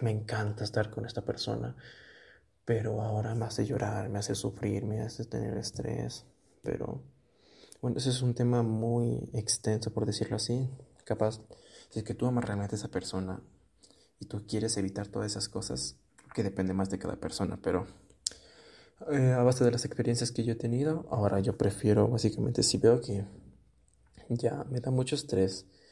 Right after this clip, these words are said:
En vez de pasar bien, no solo que nos generamos problemas a ambas partes y ambas partes nos hacemos daño, creo que es mejor para la relación. <sighs> Otra de las cosas que tienes que tener idea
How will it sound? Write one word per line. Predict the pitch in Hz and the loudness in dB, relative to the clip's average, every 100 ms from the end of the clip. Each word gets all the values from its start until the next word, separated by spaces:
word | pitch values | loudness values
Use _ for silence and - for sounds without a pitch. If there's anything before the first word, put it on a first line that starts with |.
| - - _ | -20 -20 _
En | 101 | 4
vez | 104 120 | 6 6
de | 143 - | 2 -2
pasar | - 98 - 113 113 | -4 -4 0 2 2
bien, | 117 107 101 101 98 - - - | 0 0 0 0 -2 -4 -10 -4
no | 110 107 | -2 0
solo | - - 127 139 131 | -2 0 2 2 2
que | |
nos | 113 107 | 0 0
generamos | 104 95 98 101 - | 0 2 2 0 -2
problemas | 92 92 92 95 95 | -2 0 2 2 0
a | |
ambas | 92 90 - | -2 -2 -4
partes | - 85 - - - - - - - - _ - | -4 -4 -4 -6 -8 -12 -20 -20 -20 -20 _ -4
y | 117 101 104 | 0 2 4
ambas | 110 - | 2 0
partes | - - 127 | -2 -2 0
nos | 110 | 0
hacemos | 104 113 113 | 0 0 0
daño, | 113 117 131 135 | 0 0 -2 0
creo | 123 120 | 0 4
que | |
es | 107 | 6
mejor | 98 95 - 98 - - - | 4 2 2 2 0 -18 0
para | 101 95 | 4 4
la | 98 95 | 4 2
relación. | 98 101 101 - 120 - - - - - _ - _ _ - - - - - - - _ _ _ _ 135 | 0 -2 -2 -4 -6 -10 -18 -20 -20 -20 _ -20 _ _ -20 -20 -20 -20 -20 -20 -20 _ _ _ _ 2
<sighs> | 123 - - - - - | 2 2 -6 -10 -10 -4
Otra | 135 170 | -2 2
de | |
las | 127 - | 2 2
cosas | 120 123 | 0 -2
que | - | -2
tienes | 113 110 | 0 0
que | - | 2
tener | 104 104 | 2 2
idea | 101 95 98 101 | 2 2 2 0